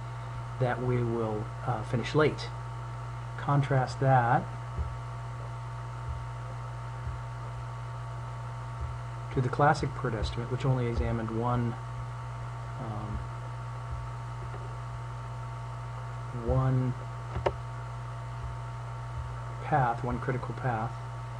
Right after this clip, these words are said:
Classic pert, pert estimate said that we had a thirty-four percent chance of being late, keeping all of the same assumptions, but only changing the assumption that, um,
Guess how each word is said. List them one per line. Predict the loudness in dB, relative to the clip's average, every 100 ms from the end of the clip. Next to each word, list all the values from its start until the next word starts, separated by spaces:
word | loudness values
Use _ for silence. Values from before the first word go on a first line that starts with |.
| -4 -4 -4 -4 -4 -4 -2 -2 -2 -2 -2 -2 2
Classic | 4 6 4
pert, | 4 4 4 0
pert | 4 6
estimate | 4 4 2 4
said | 4 4 4
that | 2
we | 2
had | 2
a | 4
thirty-four | 6 6 6 6 6
percent | 4 2 4
chance | 4 4 4
of | 2
being | 2 2
late, | 2 2 2 -4 -4 -6 -6 -6
keeping | 0 4 6 8
all | 12 12 12 12
of | 8
the | 6
same | 6 4 4
assumptions, | 6 4 6 2 2
but | 0 2
only | 4 6 6
changing | 6 4 4 6 8
the |
assumption | 8 8 6 6 4 4
that, | 4 2 0 -4 -6 -6 -6 -6 -6 -4 -2
um, | 0 2 0